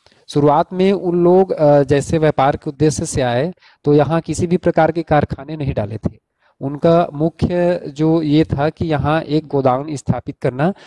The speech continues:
और आयात निर्यात के सामान को उसी, अ, जो कोठी जिसको कहा जाता था, एक गोदाम के रूप में हुआ करता था, जो समुद्र तटी जहाँ पर अपना केंद्र बनाते थे, वहाँ पर उनका निर्माण करते थे और उसमें जैसे, अ,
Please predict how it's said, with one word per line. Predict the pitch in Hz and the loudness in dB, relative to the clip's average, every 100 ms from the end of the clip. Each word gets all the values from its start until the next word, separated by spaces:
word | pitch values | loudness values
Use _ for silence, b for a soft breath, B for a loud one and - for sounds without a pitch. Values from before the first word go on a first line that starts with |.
| B B | B B
और | 131 135 156 - | 0 4 2 2
आयात | 135 135 143 170 | 0 2 2 0
निर्यात | 170 156 151 - | -2 -2 -4 -6
के | 165 | -6
सामान | 139 131 139 165 | -4 0 0 -2
को | - 151 208 - B B | 0 2 2 -2 B B
उसी, | 147 - 190 208 196 | -8 -2 2 2 0
अ, | 147 139 139 | 0 4 4
जो | 143 147 | 2 0
कोठी | - 147 147 - - - - | 0 0 0 -2 -6 -16 -14
जिसको | 135 - | -12 -6
कहा | 147 127 127 | -2 0 0
जाता | 113 120 | -2 -4
था, | - - 123 _ _ _ _ _ | -6 -10 -12 _ _ _ _ _
एक | 139 127 | -4 0
गोदाम | 143 143 156 170 | 2 2 0 -2
के | 170 | -6
रूप | 190 | -2
में | 160 | -2
हुआ | 139 151 | 0 0
करता | 147 131 - | 2 0 0
था, | - 151 | -2 -2
जो | 180 190 | -2 -4
समुद्र | - 156 160 | -2 -2 -2
तटी | 156 156 - 170 165 b b - | 0 0 2 0 0 b b -4
जहाँ | 117 135 151 | -2 0 0
पर | 160 | 2
अपना | 151 156 151 | 0 0 -2
केंद्र | - 151 156 | -2 -10 -8
बनाते | 147 143 131 143 | -6 -4 -2 0
थे, | 180 | -2
वहाँ | 185 143 156 | -4 -8 -2
पर | 165 160 | 0 0
उनका | 156 160 | 0 0
निर्माण | 151 143 131 151 | 0 0 0 0
करते | 151 131 127 - | -2 -2 -2 0
थे | 170 202 B B B - | -2 -4 B B B -2
और | 127 139 151 160 | 2 4 4 2
उसमें | 147 - 160 151 | -2 -4 0 2
जैसे, | 147 - 156 160 | 0 0 -4 -2
अ, | 139 131 | 0 2